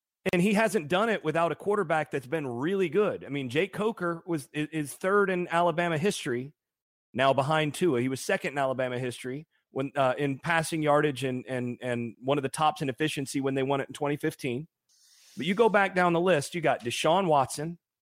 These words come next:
Jake Coker. You had, uh, Ohio State, which was a weird situation where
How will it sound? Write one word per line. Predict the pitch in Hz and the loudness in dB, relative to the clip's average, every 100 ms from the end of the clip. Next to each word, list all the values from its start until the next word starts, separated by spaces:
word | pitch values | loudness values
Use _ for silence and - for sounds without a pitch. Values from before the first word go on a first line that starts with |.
| _ _ _ - | _ _ _ -6
Jake | 104 151 - | 2 2 4
Coker. | 170 151 147 165 - _ _ _ _ _ _ _ | 2 2 0 -4 -8 _ _ _ _ _ _ _
You | - 147 | 0 2
had, | 147 135 123 | 4 4 4
uh, | 117 110 110 - _ _ _ _ _ _ _ - | 4 4 0 -6 _ _ _ _ _ _ _ -6
Ohio | - 135 175 175 | 0 2 4 2
State, | - 170 151 | 0 -2 -2
which | 135 120 | -4 -8
was | 120 | -4
a | 113 | -4
weird | 110 143 139 127 113 101 _ | -2 -2 0 -2 -6 -16 _
situation | - 147 - 127 120 - 113 107 | -12 -10 -4 0 0 -2 -6 -2
where | 113 107 | 0 -2